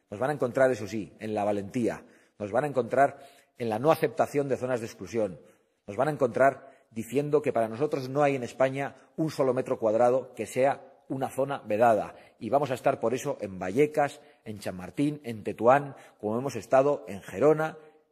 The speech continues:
en Bilbao, en Sevilla, en Madrid, sin pedir permiso a nada ni a nadie, dirigiéndonos a todos los españoles que quieren escucharnos, haciéndolo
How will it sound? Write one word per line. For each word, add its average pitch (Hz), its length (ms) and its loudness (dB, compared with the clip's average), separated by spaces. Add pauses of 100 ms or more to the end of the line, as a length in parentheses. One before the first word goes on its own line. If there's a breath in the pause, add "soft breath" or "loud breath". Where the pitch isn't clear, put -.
(260)
en 92 160 -12
Bilbao, 113 760 6
en 113 100 -6
Sevilla, 135 680 -2
en 113 140 -4
Madrid, 107 340 -2
sin 113 260 -8
pedir 147 280 2
permiso 135 520 -2 (260 loud breath)
a 98 100 -10
nada 151 520 0
ni 107 120 -8
a 98 60 -4
nadie, 95 400 0 (200 loud breath)
dirigiéndonos 143 640 -2
a 110 60 -6
todos 143 200 -2
los 139 120 -4
españoles 131 560 -4
que 104 120 -8
quieren 139 240 -2
escucharnos, 95 640 -4 (280 soft breath)
haciéndolo 151 640 0